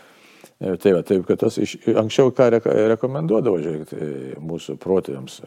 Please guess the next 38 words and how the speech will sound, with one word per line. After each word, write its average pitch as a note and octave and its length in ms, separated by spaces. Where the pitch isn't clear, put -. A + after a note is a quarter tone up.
bažnyčia. C#2+ 640
Nustok D#3+ 460
klausytis A2 560
ten E2+ 180
tos G#2 160
garsios F2 480
muzikos, D#2 560
nustok B2+ 400
kelti A2+ 400
balius F2 540
visokius - 500
tenai, B1+ 380
ne? - 140
Visokio G#2+ 400
šurmulio, D2+ 640
nu, G#2 160
kas, - 240
visokios - 400
dabar F2+ 320
mūsų F2 300
laikmečiai, D#2+ 380
sakyti, F2+ 360
išeik A2 320
iš - 80
tų E2 140
diskotekų, D2 640
išeik E2 260
iš D2+ 80
dar D2+ 240
iš - 80
kažkokių - 480
pasilinksminimų, D3 800
išjunk A#2 320
internetą, F#2+ 560
Facebooką, G2 520
visą E2+ 200
kitą E2+ 240
išjunk, D#2+ 540